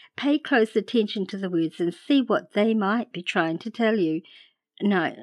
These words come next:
this is totally different to automatic writing, which is not the subject of this episode. Through dreams. Dreams are one of the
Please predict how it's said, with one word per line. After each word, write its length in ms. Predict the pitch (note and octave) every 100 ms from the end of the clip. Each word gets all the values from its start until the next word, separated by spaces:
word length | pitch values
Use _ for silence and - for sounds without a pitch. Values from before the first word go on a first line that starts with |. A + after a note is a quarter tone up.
| D#3
this 420 | G3 G3+ B3+ -
is 220 | C4 A3+ _
totally 400 | - C4 B3+ A3
different 320 | G3 - -
to 100 | -
automatic 520 | G3 G3+ E3+ E3+ -
writing, 280 | F3+ E3+ F3
which 200 | F#3 -
is 120 | G#3
not 220 | A#3+ A#3 -
the 120 | E3
subject 680 | - E3+ - D#3+ - - - -
of 120 | F3
this 240 | F3+ -
episode. 580 | F3 F3 F#3 D#3 D3 D#3 _ _ _ _ _ _ _ _ _ -
Through 240 | G#3+ G3+
dreams. 500 | F#3+ F#3 D#3 C#3+ E3 - _ _ _ -
Dreams 440 | E3+ A3 A#3 A3 -
are 80 |
one 220 | F#3 G3+ G#3
of 140 | -
the 160 | G#3+